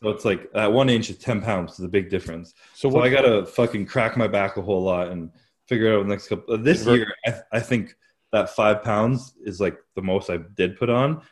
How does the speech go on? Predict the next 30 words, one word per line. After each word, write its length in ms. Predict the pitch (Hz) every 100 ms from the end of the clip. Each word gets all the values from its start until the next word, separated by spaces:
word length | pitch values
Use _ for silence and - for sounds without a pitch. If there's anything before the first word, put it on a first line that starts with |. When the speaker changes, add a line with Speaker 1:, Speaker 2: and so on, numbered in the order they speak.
| _
Speaker 1:
and 80 | 92
Speaker 2:
Yeah. 60 |
Speaker 1:
that's 160 | 92 90
gonna 160 | 110 110
be 120 | 113
the 120 | 117
change 280 | 117 123 123
I 80 | 123
need. 300 | 131 147 - _ -
But 120 | 98
going 220 | 104 98
forward, 600 | 90 107 107 120 139 143 - -
if 120 | 92
I 80 | 101
can 160 | 104 107
height 180 | 92 107
in 100 | 104 101
this 220 | 101 -
year 200 | 110 98
at 180 | 85 - _ _ _ _ _
six 280 | - 113 -
one, 400 | 98 110 147 135
I'll 100 | 92 95
technically 440 | 147 139 127 110
be 160 | 92 92
ten 260 | - 101
pounds 240 | 95 92 90
under 180 | 85
my 120 | 80 80
limit. 300 | 82 71